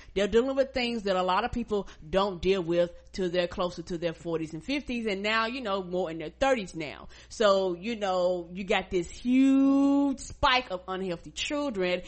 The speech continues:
and it's one of those things where that's probably made her do this, where she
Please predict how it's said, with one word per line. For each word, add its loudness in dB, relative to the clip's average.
and 2
it's -2
one 2
of -6
those -2
things 0
where 2
that's 0
probably 0
made 4
her 2
do 0
this, -2
where -2
she -8